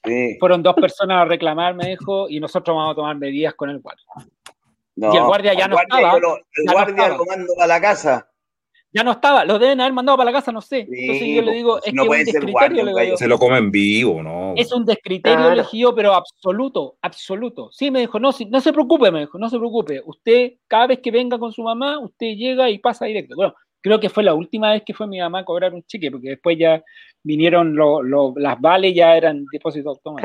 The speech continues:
Speaker 4: Claro.
Speaker 3: Y Banco del
Speaker 2: Pero
Speaker 3: Estado,
Speaker 2: no,
Speaker 3: ojo.
Speaker 2: weón, Banco del Estado, po,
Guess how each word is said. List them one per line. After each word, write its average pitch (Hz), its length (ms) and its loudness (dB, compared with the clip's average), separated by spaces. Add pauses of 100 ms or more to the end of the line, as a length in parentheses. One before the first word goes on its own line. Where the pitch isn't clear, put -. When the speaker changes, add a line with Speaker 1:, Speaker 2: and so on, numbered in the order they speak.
Speaker 4:
Claro. 147 180 -4 (680)
Speaker 3:
Y 98 60 -8
Banco 113 260 2
del 135 160 2
Speaker 2:
Pero - 160 4
Speaker 3:
Estado, - 80 4
Speaker 2:
no, 135 220 0
Speaker 3:
ojo. 208 100 0
Speaker 2:
weón, 190 180 -2 (100)
Banco 214 380 -4
del 160 160 0
Estado, 208 720 -2
po, 196 120 2